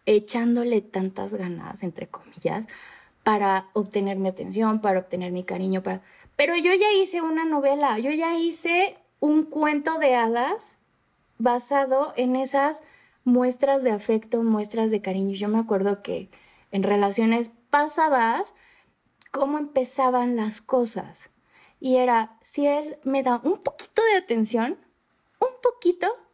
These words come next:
eso para mí era ya, "Wow, quiere conmigo, vamos a ser felices para siempre, entonces yo voy a hacer todo lo necesario para que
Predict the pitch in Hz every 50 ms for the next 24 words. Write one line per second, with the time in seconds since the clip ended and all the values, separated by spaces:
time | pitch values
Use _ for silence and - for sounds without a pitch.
0 | _ _ _ _ _ _ _ - 262 277 349 349 339 277 226 220 233 233 226 233
1 | 233 233 240 220 220 - 233 226 247 254 233 233 233 240 247 247 247 - 233 214
2 | 214 - 202 202 202 202 214 208 208 208 208 220 214 202 196 190 190 190 - 220
3 | 208 196 190 190 196 190 - - 190 175 165 - - 226 214 208 208 208 226 214
4 | 196 185 185 190 196 196 220 202 196 220 208 233 220 180 180 - 208 190 190 -
5 | 226 220 214 214 190 185 190 185 175 185 175 - - 196 185 190 202 202 202 -
6 | 185 180 180 185 - - - 185 185